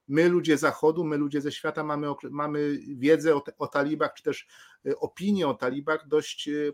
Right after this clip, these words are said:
dość jednoznaczną. Ona jest oczywiście w samym Afganistanie jest bardziej zniuansowana. Y, mm,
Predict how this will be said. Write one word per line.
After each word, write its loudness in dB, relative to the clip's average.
dość -4
jednoznaczną. -4
Ona 4
jest 4
oczywiście 2
w -20
samym 2
Afganistanie -2
jest -6
bardziej 0
zniuansowana. -2
Y, -8
mm, 0